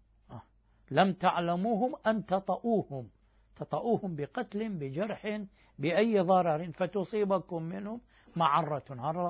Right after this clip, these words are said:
هذا الغرض الأول. والغرض الثاني، ليدخل الله في رحمته من يشاء، حتى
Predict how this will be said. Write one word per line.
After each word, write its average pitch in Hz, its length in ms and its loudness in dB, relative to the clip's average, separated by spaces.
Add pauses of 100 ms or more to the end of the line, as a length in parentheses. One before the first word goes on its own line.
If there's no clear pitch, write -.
هذا 180 200 0
الغرض 160 380 -6
الأول. - 380 -10 (540)
والغرض 190 500 2
الثاني، 175 560 0 (360)
ليدخل 269 640 0
الله 202 640 8
في 180 260 0
رحمته 147 960 -2
من 123 120 -12
يشاء، 110 640 -18 (760)
حتى 147 340 -6